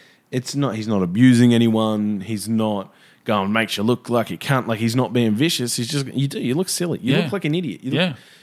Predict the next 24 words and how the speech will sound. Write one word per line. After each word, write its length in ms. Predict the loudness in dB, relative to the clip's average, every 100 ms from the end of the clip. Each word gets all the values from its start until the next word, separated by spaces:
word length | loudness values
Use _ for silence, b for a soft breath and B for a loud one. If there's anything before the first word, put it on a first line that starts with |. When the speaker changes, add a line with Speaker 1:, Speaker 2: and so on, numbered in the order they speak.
| _
Speaker 1:
you're 160 | 2
up 140 | 2 2
there, 200 | 2 2
you're 80 | 2
going, 260 | 0 0 -2 b b -2
"Oh, 280 | 2 2 0
this 160 | -6
joke," 200 | -6 -4
and 80 | 0
everyone's 240 | 0 -2 -6
just 120 | -8
going, 320 | -10 -10 -10 -16 b b b _
"Why 260 | -14 -12 -10
the 100 | -14
fuck 420 | -16 -16 -16 -12
are 20 |
you 260 | -12 -12 -6
there?" 220 | -2 -2
Speaker 2:
Now, 60 | -2 -6
is 160 | -2
that, 240 | 0 -2 -2
that 220 | -2 0
is 140 | -2
a, 140 | -2